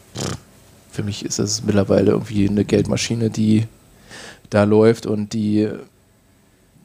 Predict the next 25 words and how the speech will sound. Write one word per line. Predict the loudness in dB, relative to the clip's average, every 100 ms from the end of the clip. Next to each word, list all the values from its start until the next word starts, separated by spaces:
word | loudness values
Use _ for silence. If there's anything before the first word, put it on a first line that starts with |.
| -20 -20 _ -14
Sportler, | -6 2 2 4 6 4
klar, | 4 2 2
die | 0
bereiten | 2 0 0
sich | -4
da | -4 -2
ewig | -2 -4 -6
vor | 0 2 2
und | 0 -4 -10 -10
für | -8
die | -8 -2
gibt's | -2 -2
eigentlich | -4 -4 -2
vier | 2
Jahre | 4 4 4
lang | 2 0
nichts | -4
anderes. | -4 0 2 2 -2 -14 _ _ _ _ _ _ _ -6
Und | -2
dann | -2
kommt | -2 -4
irgendwie | -4 -4 -4
so | -2
ein | -2
Politikum | -2 -2 -2 -4 -2 -2